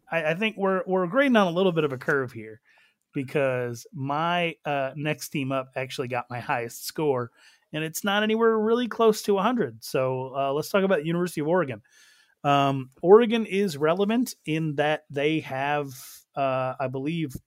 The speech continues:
three Rose Bowl wins in the last decade and have played in it four times and made a college football playoff, uh,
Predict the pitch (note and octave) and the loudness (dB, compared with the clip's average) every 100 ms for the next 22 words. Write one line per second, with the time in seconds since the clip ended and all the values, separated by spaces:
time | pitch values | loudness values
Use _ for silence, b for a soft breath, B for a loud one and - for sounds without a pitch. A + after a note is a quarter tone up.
0 | _ B2 B2 C#3+ D#3+ D#3+ - _ _ _ | _ -12 -6 -4 -4 -6 -10 _ _ _
1 | _ _ _ C3+ A#2+ C3 E3+ D#3+ F3 F#3+ | _ _ _ -10 -4 0 -2 -2 -2 -2
2 | F#3+ G3+ A3+ A3+ - _ D3 D3 C#3 C#3 | -2 0 0 -2 -8 _ -8 -4 -4 -2
3 | D3+ D#3 - D3 D3 F#3+ G#3 D3 C3 C3 | -2 -2 -4 -4 -2 -4 -4 -6 -8 -8
4 | C3 - C#3 D#3+ E3 E3 - C#3+ D3+ - | -8 -4 -2 0 -2 -6 -4 0 -2 -2
5 | C3+ C#3+ D3+ - C#3+ C#3+ D#3 D3 C#3+ - | -4 -4 -6 -8 -6 -4 0 0 0 -2
6 | C3+ C3 - C#3+ C3+ A#2 - F#3 G3+ G3 | -4 -4 -6 -8 -6 -8 0 6 6 6
7 | G3 - b b b b b - C#3 B2 | 2 -4 b b b b b 0 0 2
8 | B2+ | -2